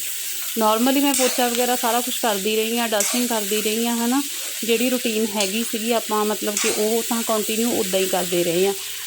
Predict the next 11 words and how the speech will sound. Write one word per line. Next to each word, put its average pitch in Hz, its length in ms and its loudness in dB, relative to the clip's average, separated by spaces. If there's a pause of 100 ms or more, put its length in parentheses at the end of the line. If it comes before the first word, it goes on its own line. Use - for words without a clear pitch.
ਤੇ 202 420 0
but 214 120 0 (340)
ਹਾਲਾਂਕਿ 226 360 2
ਹਜੇ 220 100 -2
ਮੇਰੇ 226 160 2
ਹਸਬੈਂਡ 208 320 0
ਕਹਿ 214 240 0
ਦਿੰਦੇ 262 280 4
ਸੀਗੇ 254 280 0
ਵੀ 254 120 0
"ਤੂੰ 226 480 0